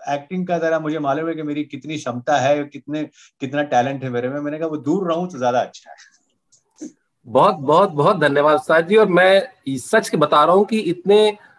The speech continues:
Speaker 2: अ, डेढ़ दो साल से ये series चल रही है interview की, पहला interview है जिसमें हम लोग इतना हंसे हैं। तो <laughs> बहुत, बहुत आपका धन्यवाद, आपने समय
Speaker 1: आपका,
Speaker 2: निकाला।
Speaker 1: आपका,
Speaker 2: बहुत
Speaker 1: नहीं, नहीं, आप, आपका, आपका ये कहते हैं ना कि, अ,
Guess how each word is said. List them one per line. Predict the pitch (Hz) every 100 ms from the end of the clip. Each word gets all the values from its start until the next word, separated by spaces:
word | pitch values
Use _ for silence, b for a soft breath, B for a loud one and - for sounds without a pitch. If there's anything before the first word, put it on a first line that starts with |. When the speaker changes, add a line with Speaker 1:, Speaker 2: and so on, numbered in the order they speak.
| b _
Speaker 2:
अ, | 110 120
डेढ़ | 120 147 160
दो | 165 202
साल | 190 175
से | 180 190
ये | 175
series | 160 170 175
चल | 180 156
रही | 151
है | 165
interview | 151 170 185
की, | 190 220
पहला | 202 - 151 180 214
interview | 202 190 180 202
है | 214
जिसमें | 190 - 202
हम | 180
लोग | 190 202
इतना | 170 -
हंसे | 185 147 147 160
हैं। | 123 B B B _ -
तो | 160 - 254 - 208 - 349 B B
<laughs> | - -
बहुत, | 123 151 202
बहुत | 185 185
आपका | 185 175 - 185
धन्यवाद, | 180 196 180 185
आपने | 185 160 -
समय | 165 147 156
Speaker 1:
आपका, | 180
Speaker 2:
निकाला। | 180 160
Speaker 1:
आपका, | 185 147
Speaker 2:
बहुत | 147 175 - _ _ _ _ _ _ _ _ _ _ _ 135
Speaker 1:
नहीं, | 180
नहीं, | 247
आप, | 208 147 190 190
आपका, | 180 180 180 214
आपका | 156 156 170 202 196
ये | 190 175 175 175
कहते | 160 151
हैं | 180
ना | 208
कि, | 214 208 185 160
अ, | 135 131 123 120 113